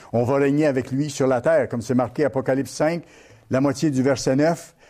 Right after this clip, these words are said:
on parle du Christ. « Tu es digne de prendre le livre et d'en ouvrir les sceaux, car tu as été immolé. » C'est le Christ qui a été immolé, l'agneau de Dieu. « Et tu as racheté pour Dieu, par ton sang, des hommes de toute tribu, de toute langue, de tout peuple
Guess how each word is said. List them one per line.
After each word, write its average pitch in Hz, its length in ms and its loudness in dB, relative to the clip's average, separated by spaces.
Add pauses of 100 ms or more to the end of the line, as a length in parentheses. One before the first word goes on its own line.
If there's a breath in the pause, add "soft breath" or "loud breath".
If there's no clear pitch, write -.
on 120 140 0
parle 143 180 0
du 123 140 -4
Christ. « 151 420 -2 (140)
Tu 143 160 0
es 135 60 2
digne 156 300 0
de 139 80 2
prendre 143 380 2
le 135 180 2
livre 127 460 -2 (440)
et 135 100 0
d'en 147 180 2
ouvrir 151 380 2
les 139 140 2
sceaux, 139 300 -2 (440 loud breath)
car 151 240 0
tu - 180 -2
as 143 80 2
été 143 420 0
immolé. » 175 560 2 (320)
C'est 131 120 -6
le 127 80 0
Christ 170 260 -2
qui 139 80 -2
a 120 40 0
été 113 160 0
immolé, 117 380 2
l'agneau 120 300 2
de 110 80 2
Dieu. « 113 320 0 (440 loud breath)
Et 139 120 2
tu 139 160 0
as 143 60 4
racheté 147 340 0
pour 151 220 -2
Dieu, 120 400 -2 (160)
par 143 160 0
ton 139 180 0
sang, 135 260 -2 (300 loud breath)
des 131 240 2
hommes 156 220 2
de 120 280 2
toute 208 200 0
tribu, 196 460 0 (420)
de 123 80 0
toute 190 260 0
langue, 160 400 0
de 123 100 -2
tout 165 180 -4
peuple 170 300 0